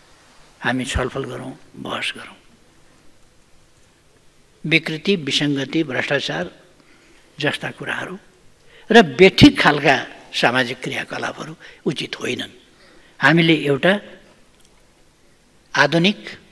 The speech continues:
व्यवस्थित, अनुशासित, लोकतान्त्रिक समाज निर्माण गर्नु छ। एनार्किजम पनि होइन। लोकतन्त्र र एनार्किजम फरक कुरा हो। एनार्किजम होइन, डेमोक्रेसी।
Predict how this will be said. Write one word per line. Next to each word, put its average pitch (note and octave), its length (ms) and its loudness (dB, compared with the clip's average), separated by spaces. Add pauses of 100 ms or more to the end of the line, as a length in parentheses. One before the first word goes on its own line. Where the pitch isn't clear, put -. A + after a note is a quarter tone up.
व्यवस्थित, D3 680 2 (460)
अनुशासित, E3 640 2 (760)
लोकतान्त्रिक F3+ 680 4
समाज C3 300 -2
निर्माण G#2+ 300 -8
गर्नु - 260 -20
छ। - 140 -12 (2250)
एनार्किजम F#3+ 560 8
पनि G#3 140 2
होइन। D3+ 300 0 (640)
लोकतन्त्र F#3 440 4
र F3 120 4
एनार्किजम D#3+ 520 2
फरक - 240 -8
कुरा - 200 -12
हो। - 120 -18 (960)
एनार्किजम E3 540 4
होइन, B2 280 -8 (880)
डेमोक्रेसी। C3 640 -2